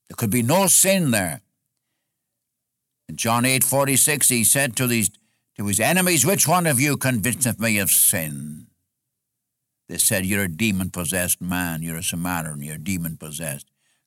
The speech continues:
God said, "He's my son, and he's sinless." Test of the character. The preceding chapter,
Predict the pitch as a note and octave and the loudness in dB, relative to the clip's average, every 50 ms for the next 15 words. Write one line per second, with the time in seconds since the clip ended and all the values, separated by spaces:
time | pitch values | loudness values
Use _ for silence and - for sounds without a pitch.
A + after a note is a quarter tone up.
0 | _ - - A2+ C#3+ D#3 D#3+ C#3 G#2+ - - A#2+ A2+ A2 A2+ G#2+ F#2+ - G2+ G#2+ | _ -4 0 2 4 4 4 4 4 2 2 2 2 2 2 2 2 2 2 2
1 | A2 A2 G2+ F#2 - - - - A2 A2 G2+ F2+ D#2 C#2+ C2+ B1 B1+ B1+ - _ | 2 2 2 2 2 4 2 2 2 2 0 0 -2 -4 -6 -8 -10 -12 -18 _
2 | _ _ _ _ _ _ _ _ _ _ - - C#2+ F2+ F2+ E2+ - - - - | _ _ _ _ _ _ _ _ _ _ -14 -8 -6 -4 -2 0 2 2 4 4
3 | - - - A2+ G#2 F#2+ D#2+ D2 C#2+ D2+ - - - - - - _ _ _ _ | 4 4 2 2 0 0 -2 -4 -6 -6 -6 -4 -4 -6 -8 -12 _ _ _ _
4 | _ _ _ _ _ _ _ _ _ _ _ _ _ _ _ _ _ _ - - | _ _ _ _ _ _ _ _ _ _ _ _ _ _ _ _ _ _ -4 -2
5 | C3+ C#3+ - - - A2 F#2 G#2 F#2+ - - - - A2 B2 A#2 G#2+ F#2+ F2 - | 0 2 2 2 2 0 0 -2 -4 -6 -6 -2 0 2 2 2 0 -4 -4 -4
6 | G#2+ E2 C2 - _ _ _ _ _ _ _ _ _ _ _ _ _ _ _ _ | -4 -6 -6 -8 _ _ _ _ _ _ _ _ _ _ _ _ _ _ _ _
7 | _ _ _ _ _ _ - A2+ - - F3 F#3 - - F#3+ E3 D#3 C#3+ C3+ - | _ _ _ _ _ _ -10 -8 -6 -2 0 2 2 4 4 4 4 4 4 4
8 | - C#3+ C#3 C3 - - A#2+ A2+ G#2+ G#2 | 4 2 2 0 0 0 0 0 0 0